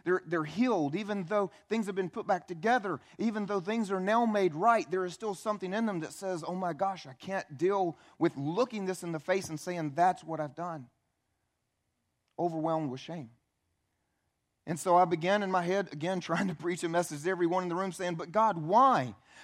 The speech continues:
is shame so, so prevalent? Why is healing so far away?"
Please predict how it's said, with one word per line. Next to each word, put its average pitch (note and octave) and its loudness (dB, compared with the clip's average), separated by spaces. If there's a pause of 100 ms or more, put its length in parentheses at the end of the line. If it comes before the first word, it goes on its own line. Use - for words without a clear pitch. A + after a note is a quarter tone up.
(120)
is G3 2
shame G3+ 0 (180)
so, G#3+ 4 (360)
so G3 2
prevalent? G#3 4
Why A3+ 4
is G3 0
healing G#3 2
so A3 -2
far A3 2
away?" G#3 -2